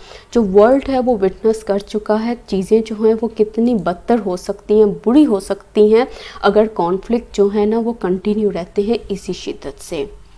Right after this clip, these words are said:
अच्छा, अब देखो ये सब्जेक्ट है, ये इसका वर्ब है, मतलब लिंकिंग वर्ब है।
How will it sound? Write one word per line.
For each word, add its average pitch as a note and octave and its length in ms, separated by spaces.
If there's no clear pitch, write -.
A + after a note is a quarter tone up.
अच्छा, - 420
अब B3+ 200
देखो C#4+ 300
ये C#4 180
सब्जेक्ट C#4 540
है, C#4 60
ये B3+ 100
इसका A#3+ 240
वर्ब E3 360
है, - 180
मतलब A#3 320
लिंकिंग G#3+ 440
वर्ब E3 320
है। - 420